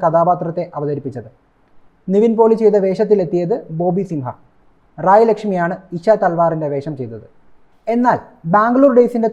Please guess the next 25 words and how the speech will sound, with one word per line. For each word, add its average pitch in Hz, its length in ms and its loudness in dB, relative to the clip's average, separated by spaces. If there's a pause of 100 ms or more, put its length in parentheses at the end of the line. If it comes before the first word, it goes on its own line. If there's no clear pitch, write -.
തമിഴ് 220 340 0
റീമേക്ക് 196 360 0 (240)
വലിയ 202 260 2 (180)
പരാജയം 185 540 0
ഏറ്റുവാങ്ങി. 113 360 -10 (420)
ഈ 269 100 -2 (100)
ചിത്രം 269 360 0
ചെയ്തതിൽ 196 340 2 (180)
പശ്ചാത്തപിക്കുന്നുവെന്ന് 214 960 -2 (200)
റാണ 180 160 -2 (120)
ദഗുപാതി 165 380 0 (180)
ഒരിക്കൽ 165 300 -2 (100)
പറയുകയുണ്ടായി. 135 580 -4 (960)
"ബാംഗ്ലൂർ 208 500 2
ഡേയ്സിൻ്റെ 214 320 0 (100)
തമിഴ് 214 300 -2
റീമേക്കിൽ 202 380 0 (240)
ഞാൻ 208 200 -4
അഭിനയിച്ചിരുന്നു. 160 560 -4 (720)
അത് 208 180 2
ബോക്സ് 220 320 2
ഓഫീസിൽ 214 340 0 (220)
വലിയ 202 260 2 (220)
പരാജയമായി. 151 640 0 (1000)
സത്യത്തിൽ 233 400 2